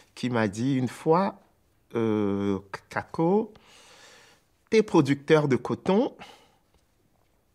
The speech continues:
euh, il faudrait pas les payer beaucoup parce que le... lorsqu'ils ne produisent pas le coton, ils ne, ils ne font rien d'autre. »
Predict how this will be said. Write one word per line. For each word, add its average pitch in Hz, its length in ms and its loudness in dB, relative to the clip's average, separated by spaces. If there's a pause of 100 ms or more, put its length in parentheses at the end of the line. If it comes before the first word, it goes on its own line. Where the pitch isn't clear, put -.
(960)
euh, 117 340 -2 (580)
il 160 60 -4
faudrait 151 380 2
pas 196 180 2
les 165 140 2
payer 139 320 4
beaucoup 127 420 -2
parce - 380 -10
que 196 340 2 (840)
le... 135 500 2 (1300)
lorsqu'ils 160 500 0
ne 131 200 2 (420)
produisent 139 420 -2
pas 143 220 0
le 127 100 0
coton, 165 640 -6
ils 135 160 -4
ne, 113 260 0
ils 127 100 -6
ne 113 120 -2
font 151 260 -2
rien 147 220 2
d'autre. » - 480 -4